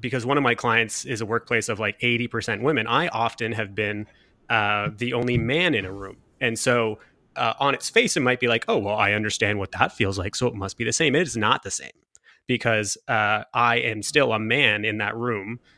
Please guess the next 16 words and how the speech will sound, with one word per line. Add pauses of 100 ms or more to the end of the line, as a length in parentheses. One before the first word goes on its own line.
(140)
in
the
context
of
the
world
we
live
in
today,
and
that
comes
along
with
privilege.